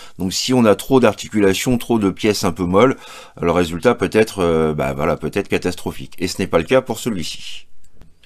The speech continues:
Et nous passons à présent donc à Crushing Hunter,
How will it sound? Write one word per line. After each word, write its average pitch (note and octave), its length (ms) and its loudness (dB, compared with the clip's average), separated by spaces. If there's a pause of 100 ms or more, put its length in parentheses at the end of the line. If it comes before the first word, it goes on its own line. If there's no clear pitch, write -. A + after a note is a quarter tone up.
(220)
Et D#3+ 100 -2
nous F#3+ 140 0
passons F3+ 360 2
à E3+ 100 6
présent E3+ 360 4
donc D3 320 4
à G2 160 6
Crushing G#3 500 2
Hunter, F3 520 6